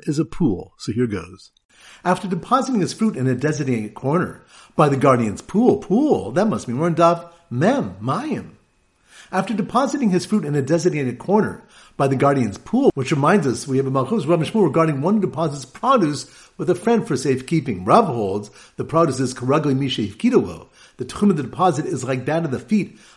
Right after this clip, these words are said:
of the one to whom it was entrusted," versus Shmuel, who holds, "karagli and Mafki. The tchum is according to the feet of the depositor." in a case in which the guardian assigned the depositor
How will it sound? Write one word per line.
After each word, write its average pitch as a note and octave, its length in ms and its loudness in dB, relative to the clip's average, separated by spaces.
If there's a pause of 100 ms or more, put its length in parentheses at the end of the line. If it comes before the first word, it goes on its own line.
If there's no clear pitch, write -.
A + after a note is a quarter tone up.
of A2 120 -8
the B2+ 80 2
one D3+ 240 2
to B2 80 -2
whom D3 120 2
it C#3+ 60 0
was G#2+ 140 -6
entrusted," D3+ 600 0
versus B2+ 480 0
Shmuel, G#3+ 240 2
who A#2+ 60 0
holds, B2+ 340 4 (260)
"karagli C3+ 400 2
and D3 100 0
Mafki. G3 380 2
The G#2+ 120 -6
tchum A3+ 320 -2
is D3+ 100 -2
according F#3 260 0
to F#3+ 60 -2
the G3+ 100 4
feet G3+ 460 -2 (180)
of G#2 160 -4
the G#2+ 100 -6
depositor." A2+ 640 -4 (120)
in G#3+ 120 8
a G#3 60 6
case E3+ 260 4
in D3+ 80 0
which C3 140 -2
the C3+ 60 0
guardian D3 440 2
assigned D3 360 -4
the C3+ 60 -2
depositor C#3+ 720 -2